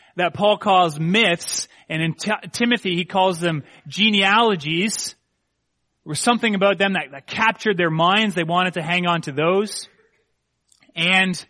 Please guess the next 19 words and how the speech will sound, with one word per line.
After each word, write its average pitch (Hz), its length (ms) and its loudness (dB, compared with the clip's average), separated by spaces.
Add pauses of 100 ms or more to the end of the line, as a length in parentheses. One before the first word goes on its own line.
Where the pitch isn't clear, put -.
(440)
they 160 80 -4
wanted 185 300 0
to 185 100 -4
hang 180 240 -2
on 165 160 0
to 156 120 -4
human 190 440 -2
commandments, 165 880 -4 (880)
the - 60 -20
commandments 175 640 -2
of 135 140 -8
those 143 600 0 (340)
who 147 420 -2 (260)
reject 147 580 -4
the 127 60 -14
truth, 147 720 -2 (960)
as 131 240 -2
Paul 147 340 -2
mentions 135 760 -6